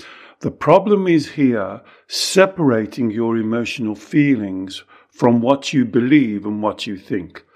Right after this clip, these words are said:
So, self-confidence. Do you realize that confidence is a feeling? It's an emotional feeling.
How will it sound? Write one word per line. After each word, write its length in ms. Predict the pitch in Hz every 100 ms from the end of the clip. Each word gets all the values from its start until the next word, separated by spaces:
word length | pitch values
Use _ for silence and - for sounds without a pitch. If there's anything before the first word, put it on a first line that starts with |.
| _ -
So, 480 | - 156 95 - _ _ _ - - 175 160 165 -
self-confidence. 1040 | - - - 143 131 110 87 - - - _ _ _ _ _ _ _ _
Do 100 | 156
you 180 | 160 196
realize 520 | 170 139 113 110 110
that 180 | 120 -
confidence 800 | - 143 143 135 90 95 107 - -
is 300 | 117 123 - -
a 60 | 127
feeling? 680 | - 180 180 110 87 87 _ _ _ _ _
It's 260 | 131 131 156
an 160 | 131
emotional 920 | 139 135 123 120 110 - 127 127 - _
feeling. 720 | - 160 160 127 98 87